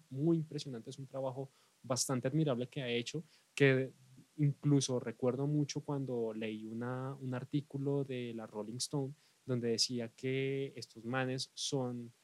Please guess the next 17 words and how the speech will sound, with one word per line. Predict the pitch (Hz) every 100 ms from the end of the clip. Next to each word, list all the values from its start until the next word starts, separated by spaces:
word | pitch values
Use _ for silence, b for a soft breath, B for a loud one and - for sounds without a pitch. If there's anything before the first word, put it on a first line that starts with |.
| b _
Vicente | 139 131 123 117
García, | 107 - 170 160 147 147
con | 120
su | 110 113
álbum | 113 131
Candela, | 139 120 135 123 123 - _ _ _ _ -
es, | 143 127 - -
eh, | 139 135 131 - b
<clears throat> | _ _
la | 175 180 135
definición | 127 123 131 120 - 117 113
del | 139
contracorriente | 160 147 147 - 113 120 113 127
de |
la | 143
música | 151 139 131 120 127 127
latinoamericana. | 135 143 123 104 104 - 180 151